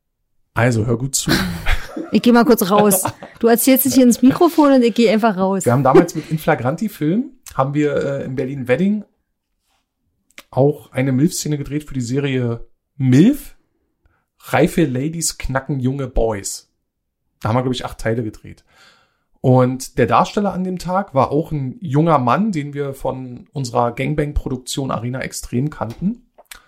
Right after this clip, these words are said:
Speaker 1: Und Johnny hieß der. Johnny, der hat immer gefühlt wie so ein Cowboy. Deswegen haben wir ihn auch Johnny genannt. Und Johnny Boy,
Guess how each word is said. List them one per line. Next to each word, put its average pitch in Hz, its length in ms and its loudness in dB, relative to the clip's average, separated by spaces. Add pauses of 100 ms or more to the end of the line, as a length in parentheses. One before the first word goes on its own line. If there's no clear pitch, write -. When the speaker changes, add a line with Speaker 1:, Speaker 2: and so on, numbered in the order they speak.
(140)
Speaker 1:
Und 127 580 -2 (140)
Johnny 147 300 4
hieß 113 220 -6
der. 104 300 -10 (240)
Johnny, 123 300 0
der 120 100 -6
hat 123 120 -6
immer 139 140 -2
gefühlt 135 360 -2
wie 131 40 -10
so 127 80 -8
ein 120 80 -6
Cowboy. 110 400 0 (160)
Deswegen 123 180 -6
haben 120 80 -4
wir 120 60 -6
ihn 117 60 -8
auch 117 80 -16
Johnny 120 200 -4
genannt. 104 280 -14 (1300)
Und 135 440 2
Johnny 160 300 2
Boy, 190 360 2